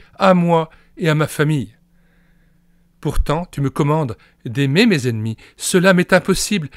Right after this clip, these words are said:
mais rien ne t'est impossible. Alors, si tu veux que j'aime cet individu, il faut que cela vienne de toi, car personnellement, je n'éprouve que de la haine. » Elle raconta qu'à ce moment,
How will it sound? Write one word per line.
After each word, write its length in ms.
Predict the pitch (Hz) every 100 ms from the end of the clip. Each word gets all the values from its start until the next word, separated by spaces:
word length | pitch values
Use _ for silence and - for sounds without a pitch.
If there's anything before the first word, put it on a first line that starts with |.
| -
mais 180 | - 160
rien 420 | 170 - 135 208
ne 100 | 262
t'est 220 | 147 139 135
impossible. 680 | 143 139 131 - 123 - _ _ _ _ - _ _ -
Alors, 440 | 147 147 139 113 101 - _
si 240 | - - 202
tu 140 | -
veux 120 | 156
que 140 | 170 151
j'aime 180 | 147 156
cet 220 | - -
individu, 580 | 147 143 135 113 139 - _ _ _
il 160 | 165 147
faut 200 | - 170
que 120 | 165
cela 240 | 135 139 131
vienne 320 | 117 143 120
de 100 | 107
toi, 460 | - - 180 190 - _ _ - _ -
car 160 | - -
personnellement, 800 | 190 - 185 160 151 143 151 - _ -
je 140 | 139
n'éprouve 520 | 156 135 - 135 123 120 _ _ -
que 80 | 214
de 160 | 127
la 160 | 110 98
haine. » 240 | 87 87 - _ _ _ _ _ _ _ _ _ _ _ _ _ _ _ _ _ - - _
Elle 140 | - 151
raconta 460 | 170 - 208 269
qu'à 140 | - 165
ce 120 | 151
moment, 400 | 135 131 185